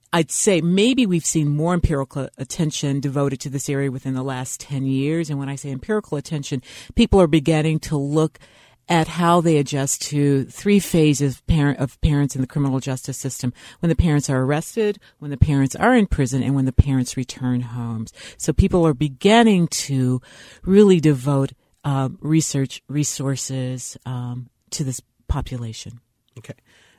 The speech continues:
Speaker 2: Now, let me ask you ladies this, and I would imagine that this is how most scenarios, when we think about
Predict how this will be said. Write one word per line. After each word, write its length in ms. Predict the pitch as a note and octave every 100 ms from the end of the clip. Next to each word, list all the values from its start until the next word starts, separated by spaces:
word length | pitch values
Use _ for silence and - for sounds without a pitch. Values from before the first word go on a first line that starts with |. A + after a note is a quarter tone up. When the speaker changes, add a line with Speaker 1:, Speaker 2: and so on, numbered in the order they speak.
| _
Speaker 2:
Now, 380 | D#3+ E3 D3+ -
let 140 | D#3+ A3+
me 120 | D4
ask 200 | C#3+ -
you 80 | C3+
ladies 360 | B2+ A#2+ A2
this, 260 | - B2+ B2
and 160 | A#2+
I 140 | B2 D#3
would 140 | E3+
imagine 460 | C3 B2+ B2 A#2 A2+
that 220 | A2+ -
this 140 | D#3 C#3
is 80 |
how 140 | C3 A#2+
most 260 | A#2+ C3+ -
scenarios, 600 | B2+ A#2+ A#2 A2+ A2 -
when 140 | C3+
we 100 | D3
think 180 | D#3 D#3
about 380 | D3 C#3 B2